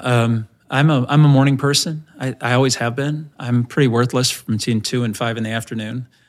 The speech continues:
Um, uh, it's always been my entire life. My afternoon classes in college, when I was teaching or a student, I was pretty pathetic. Uh, my energy is in the morning, so I, uh, like to get up early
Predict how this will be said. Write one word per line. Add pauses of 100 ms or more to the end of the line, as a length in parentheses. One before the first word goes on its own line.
(220)
Um, (580)
uh,
it's
always
been
my
entire
life.
My
afternoon
classes
in
college,
when
I
was
teaching
or
a
student,
I
was
pretty
pathetic. (520)
Uh,
my
energy
is
in
the
morning,
so
I, (260)
uh,
like
to
get
up
early